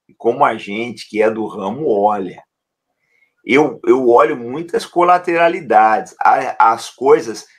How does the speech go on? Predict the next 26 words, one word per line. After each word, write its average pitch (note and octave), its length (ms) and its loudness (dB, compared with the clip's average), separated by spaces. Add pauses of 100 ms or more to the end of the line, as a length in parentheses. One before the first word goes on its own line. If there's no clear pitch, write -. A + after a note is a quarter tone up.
(220)
não C#3 640 0
estão C3 580 -4
bem G#2+ 320 -2
pra A2 200 2
Ucrânia G#2+ 760 -4 (200)
e D#3+ 140 -8
não D#3 380 -2
estão E3 460 -2
bem C3 260 0
pros D3 180 -12
militares C3 600 0
americanos. A#2 960 -6
Os - 140 -20
caras A#2+ 340 0
já C#3 160 2
se - 220 -12
tocaram C#3 580 2
que - 100 -20
pode C3+ 320 -2
dar C#3+ 160 2
rolo B2+ 400 -4
ali. G#2+ 380 -8 (520)
Não F3 260 2
ali, D3+ 180 0
mas B2+ 260 -6
fora. - 640 2